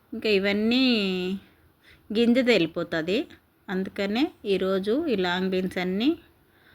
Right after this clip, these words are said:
కోసేసుకుందాం. ఫుల్గా ఉన్నాయి కదా,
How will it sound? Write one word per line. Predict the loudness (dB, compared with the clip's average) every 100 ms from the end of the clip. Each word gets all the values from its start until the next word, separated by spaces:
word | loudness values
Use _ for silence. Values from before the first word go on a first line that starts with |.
| _ _
కోసేసుకుందాం. | -2 -2 0 -6 -4 -4 -2 -4 -12 _ _ _ _ _ _ _ _ _ _
ఫుల్గా | -4 0 2 2 2
ఉన్నాయి | 2 0
కదా, | 0 -2